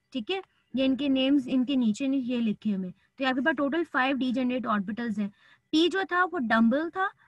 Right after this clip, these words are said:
और जो डी orbitals हैं ये double double हैं। टोटल ये आपको four lobes नजर आ रहे होंगे। ठीक है, इन four के अंदर four lobes हैं और ये वाला जो है इसके अंदर सिर्फ आपको टू lobes नजर आ रहे हैं, ये जो डीजी स्क्वायर है। ठीक है,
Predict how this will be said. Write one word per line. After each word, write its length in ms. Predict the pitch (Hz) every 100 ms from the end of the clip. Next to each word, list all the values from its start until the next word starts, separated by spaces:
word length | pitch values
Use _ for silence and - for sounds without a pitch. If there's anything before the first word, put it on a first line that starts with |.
| _
और 140 | - 285
जो 380 | 302 330 339 240
डी 260 | 208 277 359
orbitals 540 | - 330 330 339 320
हैं 80 | 359
ये 140 | 359
double 320 | 226 254 269 285
double 340 | 247 220 202
हैं। 100 | 185
टोटल 340 | 190 294 339 330
ये 80 | 320
आपको 240 | 285 349
four 300 | - 294 294
lobes 280 | 277 247 240
नजर 300 | 226 220 196
आ 120 | 175
रहे 100 | 180
होंगे। 320 | 185 185 175 - _ _ _ _ _ _ _ _ - _
ठीक 140 | 269 269
है, 160 | 381 339 _ _ _ -
इन 180 | 277 311
four 300 | - 320 320
के 80 | 359
अंदर 160 | 330
four 300 | 381 269 247
lobes 320 | 302 339 269
हैं 140 | 370 381 _ _ -
और 180 | 285 262
ये 200 | 269 370
वाला 240 | 381 349
जो 100 | 294
है 140 | 320 -
इसके 180 | - 330
अंदर 140 | 302
सिर्फ 180 | 311 294
आपको 260 | 285 - 330
टू 240 | 339 302
lobes 300 | 277 233 233
नजर 200 | 254 247
आ 180 | 254 240
रहे 120 | 240
हैं, 80 | 277
ये 100 | 269
जो 140 | 254 269
डीजी 680 | 208 254 285 294 202 254 277
स्क्वायर 380 | - 240 196 190
है। 160 | 180 - _ _ _ _
ठीक 160 | 285 285
है, 120 | 415